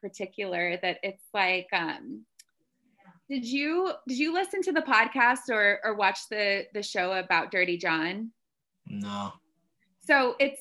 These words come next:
Speaker 1: it's basically that this guy cons this woman. She ends up, uh, it's, it's a very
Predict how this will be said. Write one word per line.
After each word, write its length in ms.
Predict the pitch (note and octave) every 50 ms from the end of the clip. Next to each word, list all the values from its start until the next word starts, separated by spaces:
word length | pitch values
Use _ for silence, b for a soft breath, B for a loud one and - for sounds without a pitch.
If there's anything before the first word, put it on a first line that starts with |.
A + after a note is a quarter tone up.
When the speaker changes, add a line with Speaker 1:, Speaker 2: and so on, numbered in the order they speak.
| - - C#4
Speaker 1:
it's 160 | C4+ C#4 -
basically 420 | D#4 D#4+ F4 - F4 - F4+ E4+
that 180 | C4+ B3+ A3+ A#3
this 140 | A#3 A3+ A3+ -
guy 220 | - G#3+ A3+ - -
cons 400 | - - G#3 F3 F#3 G3+ G3+ G3
this 220 | - G3+ G3 -
woman. 760 | - F#3+ F#3 F#3+ G3 F#3 F#3 F#3 F#3 F#3 F#3 F#3+ F#3 F#3 F#3 F#3
She 200 | - - - F#3
ends 240 | C3 F3 F#3+ F#3 F3
up, 320 | F#3+ F3 F3 E3+ F3 F3 -
uh, 60 | G3 F3+ - - _ _ -
it's, 200 | A#3 A#3+ A#3 B3+ B3
it's 160 | C4+ B3+ B3+ C4
a 80 | B3
very 600 | A3+ B3+ C4 B3+ B3 A#3 G#3 F#3+ F#3 F#3 F#3 -